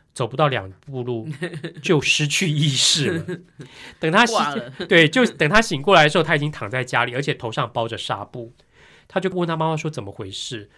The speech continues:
Speaker 1: 她说：“你哥哥一路把你背回来的，因为你一下那个旋转木马以后，你就昏倒了，
Speaker 2: 嗯哼。
Speaker 1: 然后把额头撞破，你哥哥一路把你背回来，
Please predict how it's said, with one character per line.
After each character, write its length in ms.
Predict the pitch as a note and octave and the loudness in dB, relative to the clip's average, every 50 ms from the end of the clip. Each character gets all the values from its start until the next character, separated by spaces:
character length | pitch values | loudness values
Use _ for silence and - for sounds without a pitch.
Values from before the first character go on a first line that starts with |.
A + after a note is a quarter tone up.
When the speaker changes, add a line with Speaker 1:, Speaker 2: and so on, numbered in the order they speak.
| _ _ | _ _
Speaker 1:
她 80 | - | -10
说 320 | D3+ - D#3 D#3 D#3+ D#3 D#3+ _ _ _ _ _ _ _ _ | -4 -2 0 0 -2 -4 -8 _ _ _ _ _ _ _ _
：“你 120 | - B2 A#2 | -12 -10 -8
哥 160 | - D#3+ D#3 | -6 -6 -4
哥 120 | E3 E3+ | -2 -2
一 140 | E3+ D3+ C3 | -2 -2 -2
路 140 | C3+ E3 D#3 | -4 -4 -4
把 160 | D#3 A#2+ A#2 | -4 -6 -8
你 100 | A#2+ G#2+ | -8 -10
背 220 | - - A#2 A2 | -10 -8 -8 -8
回 180 | A2 - - G2 | -8 -10 -12 -14
来 260 | F#2 F2 F2+ F#2 F#2+ _ | -12 -14 -16 -20 -20 _
的， 100 | - C#3+ - _ _ _ _ - | -20 -20 -20 _ _ _ _ -4
因 120 | D#3+ E3+ | 0 0
为 240 | F3+ D#3+ C3 - - - | 2 0 0 -2 -6 -14
你 80 | C3 B2 - | -14 -12 -8
一 80 | - D3+ | -8 -8
下 260 | - - - F3 D3+ | -4 -2 0 0 0
那 140 | C3+ C#3+ C3+ | 0 -2 -6
个 100 | C3 A#2+ | -8 -8
旋 180 | - - B2+ | -8 -8 -10
转 160 | B2+ B2+ G#2+ G#2 | -8 -8 -10 -8
木 140 | C3 C#3 | -8 -10
马 160 | B2 G#2+ G2 F#2 | -8 -10 -10 -12
以 80 | F#2 | -12
后， 260 | - - C3 A2+ G#2+ _ _ _ _ _ _ _ _ _ _ _ _ | -10 -8 -8 -8 -10 _ _ _ _ _ _ _ _ _ _ _ _
你 80 | - A#2 | -14 -10
就 120 | A2+ D3 | -8 -8
昏 280 | C3+ - - B2 A2+ A2 | -8 -6 -6 -8 -8 -6
倒 240 | - A#2 F#2+ F#2+ G2 | -8 -8 -8 -8 -10
了， 120 | G#2+ C#3 | -16 -16
Speaker 2:
嗯 140 | C#3+ C#3 C#3 | -16 -16 -14
哼。 180 | D3 D#3 D#3+ D#3 | -16 -16 -10 -6
Speaker 1:
然 100 | - A#2+ | -4 -2
后 80 | C#3 D#3 | 0 0
把 140 | D3+ A#2+ - | 0 0 -2
额 160 | - A#2 - | -2 -4 -6
头 120 | - C3 | -6 -6
撞 300 | A2 - - C3+ G#2+ G2+ | -6 -4 -4 -6 -6 -6
破， 300 | - - - B2 A2 A2 A#2+ | -10 -12 -10 -10 -10 -10 -12
你 80 | A#2 | -10
哥 100 | A2+ D#3+ | -6 -6
哥 120 | D3+ D#3 D#3+ | -4 -4 -4
一 120 | D3 C3 | -4 -4
路 140 | C#3 E3 D3+ | -2 -4 -2
把 120 | C#3 B2+ | -4 -4
你 100 | B2 A#2 | -8 -8
背 180 | - - B2 B2 | -8 -8 -8 -8
回 160 | B2+ - A2 | -6 -6 -6
来， 320 | G#2+ G2+ G2 G2 G2 G#2+ | -6 -8 -10 -12 -14 -16